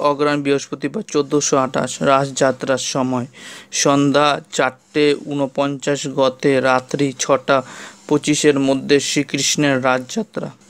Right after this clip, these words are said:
দোসরা অগ্রহায়ণ শুক্রবার, চোদ্দোশো আঠাশ, চন্দ্রগ্রহণ।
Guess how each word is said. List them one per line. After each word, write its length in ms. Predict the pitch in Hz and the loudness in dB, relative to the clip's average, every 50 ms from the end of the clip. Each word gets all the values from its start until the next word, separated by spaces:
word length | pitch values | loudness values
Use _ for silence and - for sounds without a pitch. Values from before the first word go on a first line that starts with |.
| - 147 139 | -8 -2 2
দোসরা 420 | 151 151 - - 160 156 160 156 156 156 156 143 - 143 | 2 2 4 4 4 6 6 6 6 4 4 4 4 2
অগ্রহায়ণ 400 | 143 135 143 143 147 147 151 151 147 - - | 2 2 2 0 2 2 0 -2 -4 -6 -6
শুক্রবার, 500 | 156 139 - 147 151 151 139 143 143 143 - | -8 -6 -2 0 0 2 4 2 0 0 2
চোদ্দোশো 380 | - 147 135 147 147 - - 151 135 | -2 -4 -2 -2 -4 -2 0 0 0
আঠাশ, 200 | 131 - 147 147 143 - | 2 2 0 0 0 0
চন্দ্রগ্রহণ। 680 | 151 139 143 135 139 147 147 135 147 147 135 151 139 | -2 0 0 2 2 0 2 2 0 0 2 2 2